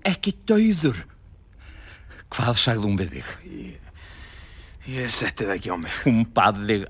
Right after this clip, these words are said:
Speaker 1: ásjár í raunum sínum. Hún bað þig um að hlífa manninum sínum og börnum, ef það stæði í þínu valdi. Var það ekki svo?
Speaker 2: Hvers vegna ertu að spyrja mig um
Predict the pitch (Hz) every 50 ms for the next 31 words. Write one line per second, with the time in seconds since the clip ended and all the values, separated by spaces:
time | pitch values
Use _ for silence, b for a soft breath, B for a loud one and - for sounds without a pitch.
0 | - 107 101 101 117 113 - - - - 107 95 92 92 90 90 - - - -
1 | - 135 123 117 120 117 113 110 107 104 98 92 - - 95 82 80 78 76 -
2 | B B B B B B B - - - - 127 113 113 - 110 131 147 156 147
3 | 123 135 123 110 98 - - - - 123 135 160 170 147 151 139 139 131 113 113
4 | 123 127 123 117 113 113 - - 127 117 113 113 120 - - - 131 - - 143
5 | 139 131 127 - - 98 85 82 78 - - 139 104 110 117 - - 151 147 139
6 | 135 143 135 147 143 135 127 131 127 117 101 - - - B B B B B B
7 | - 120 117 123 139 127 - 143 - - - - - - B B B B B B
8 | - - - 185 180 - 208 196 214 208 185 - - 165 160 151 147 - - 202
9 | 185 180 180 165 160 160 160 160 160